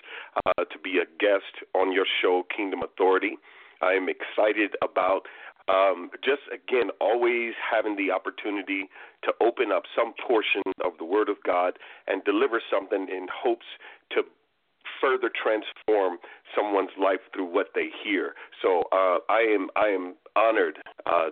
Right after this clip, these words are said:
to be your guest on tonight, and I do believe that whenever we get together, uh, some way, somehow, something happens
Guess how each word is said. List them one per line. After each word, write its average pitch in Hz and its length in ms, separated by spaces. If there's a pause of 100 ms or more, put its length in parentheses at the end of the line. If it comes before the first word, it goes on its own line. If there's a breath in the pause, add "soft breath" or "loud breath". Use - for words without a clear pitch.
to 92 140
be 95 220
your 90 160
guest 90 380
on 82 180
tonight, 82 360
and 85 140
I 90 160
do 107 120
believe 92 500
that 82 180 (360 loud breath)
whenever 113 300
we 110 120
get 104 180
together, 92 460 (260 loud breath)
uh, 87 280 (400)
some 120 260
way, 92 260 (120)
somehow, 101 580 (400 loud breath)
something 117 380
happens 92 460